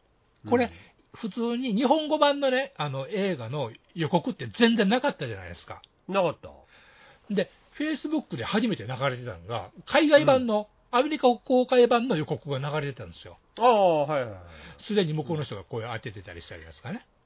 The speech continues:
Speaker 2: うん。
Speaker 1: で、そのタイトルが、あの、How do you, あ、liveとか言うんじゃなくって、
Speaker 2: うん。
Speaker 1: あの、ボーイ&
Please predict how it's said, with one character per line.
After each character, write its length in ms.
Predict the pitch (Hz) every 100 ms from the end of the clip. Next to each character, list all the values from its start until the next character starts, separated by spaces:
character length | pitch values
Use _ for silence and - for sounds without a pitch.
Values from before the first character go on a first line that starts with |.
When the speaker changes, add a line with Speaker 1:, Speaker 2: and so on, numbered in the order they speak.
| _
Speaker 2:
う 60 | 147
ん。 220 | 135 98 80 - -
Speaker 1:
で、 80 | 220
そ 120 | -
の 80 | 247
タ 120 | 233
イ 60 | 247
ト 100 | 147
ル 80 | 113
が、 320 | 147 123 98
あ 60 | 110
の、 180 | 104 - - -
How 280 | - 190 240
do 320 | - 190 165 165
you, 280 | 170 160 -
あ、 140 | - -
live 300 | 143 190 175
と 80 | 139
か 60 |
言 80 | 135
う 20 |
ん 40 | 131
じ 60 |
ゃ 40 | 120
な 80 |
く 120 | - 127
っ 40 |
て、 480 | - - 139 117 90 - 165
Speaker 2:
う 100 | 170
ん。 60 |
Speaker 1:
あ 100 | 143
の、 160 | 135 127
ボ 320 | 110 208 269
ー 40 |
イ& 320 | 269 247 220